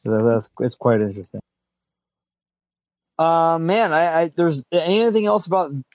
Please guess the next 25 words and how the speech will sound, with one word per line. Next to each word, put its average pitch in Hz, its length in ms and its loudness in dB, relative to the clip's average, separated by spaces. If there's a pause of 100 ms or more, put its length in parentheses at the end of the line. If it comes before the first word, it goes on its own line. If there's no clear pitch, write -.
this 160 360 0
show 180 320 0
in 185 80 -4
particular? 175 680 -2
I, 147 280 2
I, 165 160 -4
I 170 80 2
did 170 300 0
like 196 260 -2
the 170 100 2
Lois, 156 640 0 (320)
you 160 120 0
know, 143 340 2
the, 139 140 0
the 135 160 0
stuff 147 440 -2
with 131 180 -2
Lois 131 500 0
meeting 131 440 0
up, 131 320 0
and 113 220 -4 (280)
we 139 100 2
got 135 240 0
the, 139 300 2
uh, 127 340 2